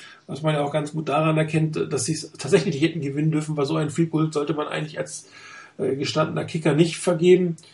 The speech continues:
Dem voraus ging ein weiteres schlechtes Special Team, ähm, Play. Ich meine,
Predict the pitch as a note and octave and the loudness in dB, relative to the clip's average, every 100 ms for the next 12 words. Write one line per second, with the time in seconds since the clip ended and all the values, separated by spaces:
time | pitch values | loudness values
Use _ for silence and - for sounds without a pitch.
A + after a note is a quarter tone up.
0 | - - E3+ F3 F#3 E3 D#3 G3 - E3+ | -20 6 8 8 6 6 8 6 6 4
1 | E3 F3 C3+ D3 F3+ F#3 E3 - F3 E3+ | 4 2 2 4 4 2 0 0 0 0
2 | A3 - - F#3+ G3+ - G3 F#3+ F#3 _ | -4 -6 -4 -2 -4 -6 -8 -8 -10 _
3 | - - _ _ - - E3+ E3+ E3+ D#3+ | -20 -20 _ _ -12 -2 2 2 2 -2
4 | E3 - - F#3 G3 F#3+ D#3 D#3+ D#3+ | -6 -8 0 6 6 4 -2 -4 -2